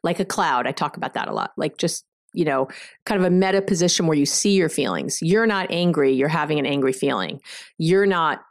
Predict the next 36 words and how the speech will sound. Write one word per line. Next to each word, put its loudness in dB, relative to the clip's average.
annoyed 2
or -2
bitchy 2
or 2
whatever. -2
You're 0
having -2
a -4
feeling 0
that's -4
one 0
of -4
those -4
things. -8
And 2
you 4
would 4
have 2
known 4
that 2
these 2
feelings 2
weren't 2
you 4
and 2
that 0
you 4
had 0
a 2
choice 2
in 0
them. -4
We 4
have 2
a -4
choice. -2